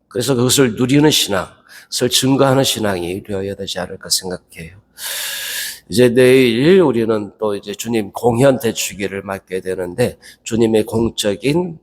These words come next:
드러남, 이것을 이제 기념하고 우리 또한 그에 대한 증인으로서, 예, 오늘 복음-, 복음에 나오는 안드레아가 "우리는 메시아를 만났노라"고 선언하는 것처럼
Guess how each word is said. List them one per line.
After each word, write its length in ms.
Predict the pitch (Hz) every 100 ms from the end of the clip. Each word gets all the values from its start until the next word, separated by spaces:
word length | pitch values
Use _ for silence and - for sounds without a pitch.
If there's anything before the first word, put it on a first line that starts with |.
| _
드러남, 380 | 107 107 95 90 90 - 92 95 - _
이것을 500 | - 113 110 - 104
이제 340 | 90 101 82 - - - _
기념하고 880 | - 123 117 107 90 82 120 139 - _
우리 300 | 110 147 160
또한 600 | 165 147 131 92 117 160 - - -
그에 220 | - 123
대한 260 | 113 110 104
증인으로서, 840 | - 120 135 147 127 101 - - _ _ _ _ - - - _ -
예, 80 | 107
오늘 600 | 120 127 123 120 107 - - - -
복음-, 440 | 123 135 127 120 -
복음에 340 | 139 139 131
나오는 500 | 120 107 104 107 101
안드레아가 680 | 101 101 104 98 95 - 135
"우리는 380 | - 113 131 123
메시아를 480 | 117 120 131 117 113
만났노라"고 1160 | 95 101 113 117 117 107 92 85 73 101 151 127
선언하는 540 | 123 107 104 104 101
것처럼 520 | 101 - 110 123 -